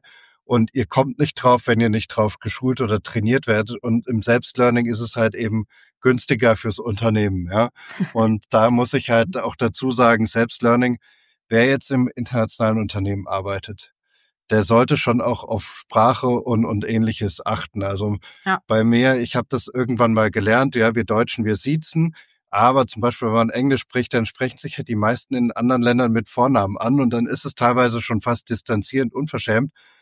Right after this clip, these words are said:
Speaker 1: wenn man dann sagt, „Okay, and now I ask Mister Schmidt to say something.“ Ja, also wenn, wenn wir Deutschen in irgendwelchen internationalen Calls immer kantig, ungelenk und, äh,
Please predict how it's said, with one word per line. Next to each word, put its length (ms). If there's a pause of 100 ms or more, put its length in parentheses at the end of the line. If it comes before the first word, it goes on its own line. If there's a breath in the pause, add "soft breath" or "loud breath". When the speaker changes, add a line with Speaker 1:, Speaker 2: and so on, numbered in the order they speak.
(280 soft breath)
Speaker 1:
wenn 140
man 160
dann 160
sagt, 300
„Okay, 540
and 180
now 240
I 20 (100)
ask 520
Mister 320
Schmidt 260 (140)
to 220
say 280
something.“ 600 (240)
Ja, 300
also 320 (380 soft breath)
wenn, 300
wenn 220
wir 100
Deutschen 400
in 160
irgendwelchen 640
internationalen 760
Calls 600
immer 340
kantig, 840
ungelenk 720
und, 340 (540 soft breath)
äh, 180